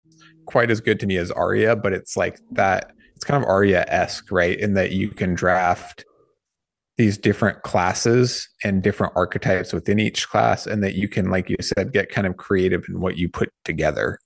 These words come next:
Um, you know, like I said, you can just, like,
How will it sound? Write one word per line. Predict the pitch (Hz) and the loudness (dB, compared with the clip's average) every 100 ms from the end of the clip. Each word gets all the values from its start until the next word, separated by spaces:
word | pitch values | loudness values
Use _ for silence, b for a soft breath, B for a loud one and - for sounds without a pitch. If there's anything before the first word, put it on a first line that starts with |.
| _ b b _ - | _ b b _ -4
Um, | 90 87 78 69 90 B B B _ _ _ _ _ _ B B _ _ _ _ _ _ - | -2 0 -2 -6 -12 B B B _ _ _ _ _ _ B B _ _ _ _ _ _ 0
you | 123 | 4
know, | 98 | 6
like | 95 107 | 4 2
I | |
said, | 95 117 92 | 2 2 2
you | |
can | 90 98 | 0 0
just, | 92 - | 0 0
like, | 92 78 - | 0 0 -6